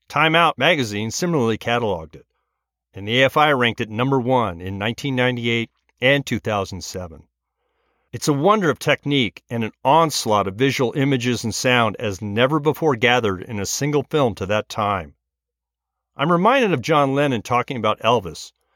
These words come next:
"Before him, the world was black and white. After he debuted, the world was color." The before and after of Caine is that dramatic. But it's more than the techniques, the writing and direction, the amazing cast.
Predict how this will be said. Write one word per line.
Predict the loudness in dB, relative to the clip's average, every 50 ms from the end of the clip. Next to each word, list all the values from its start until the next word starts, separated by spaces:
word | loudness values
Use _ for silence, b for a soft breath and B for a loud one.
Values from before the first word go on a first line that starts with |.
| _ _ _ _ _ _ _ _ _ -12
"Before | -12 -10 -6 -2 2 4 4 4
him, | 4 2 -2 -8 _ _ -8
the | -6
world | -2 2 2 2 4
was | 2 0 -2
black | 0 0 2 2 2 0
and | -4 -8 -4
white. | -2 -2 -2 -4 -6 -12 _ _ _ _ _ _ _ _ _ -6
After | -4 -4 -4 -2 -2 -2
he | -2 0
debuted, | 2 2 2 2 2 0 0 2 2 0 0 -4 -8 _ _ _ _ _ _
the | -12 -8
world | -4 -2 -2 -2 -2 -4
was | -8 -10
color." | -10 -12 -10 -10 -8 -8 -8 -12 -14 _ _ _ _ _ _ _ _ _ _ _ _ _ _ -6
The | -4 -2
before | -2 -2 2 2 4 4
and | 4 4
after | 2 2 2 0 0 -6
of | -6 -6
Caine | -6 -6 -4 -4 -2 -2 -4 -6
is | -10 -12 -12 -10 -4
that | -2 0 0 0 -2
dramatic. | -6 -12 -10 -10 -10 -10 -12 -12 -16 -20 _ _ _ _ _ _ _ _ _ _ _ _ _ _ -4
But | -4 -2
it's | -2 0 2
more | 4 4 4 4
than | 2 0 0 0
the | -2
techniques, | -2 -2 -4 -4 -4 -4 -4 -2 -2 -2 -4 -8 -12 -14 -14 -14 -16 _ _ _ -6
the | -6 -4
writing | -2 2 4 4 4 4 2 0 0
and | -2 -2
direction, | -4 -4 0 2 0 0 0 -4 -8 -8 -8 -12 -10
the | -10 -10
amazing | -8 -6 -4 0 0 2 2 2 0 -2 -4 -6 -8
cast. | -6 -4 -2 0 0 -2 -2 -6 -12 -16 -18 _